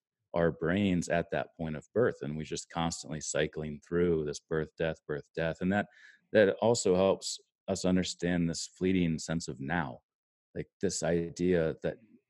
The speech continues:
now exists. It doesn't. We, there's no, there's no way to pinpoint that moment in time of, of now, of this present. Uh, and it's been something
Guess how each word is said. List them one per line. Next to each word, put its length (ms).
now 500
exists. 440
It 100
doesn't. 440
We, 160
there's 220
no, 400
there's 200
no 140
way 460
to 100
pinpoint 840
that 220
moment 320
in 120
time 500
of, 180
of 160
now, 320
of 200
this 120
present. 560
Uh, 120
and 120
it's 120
been 180
something 500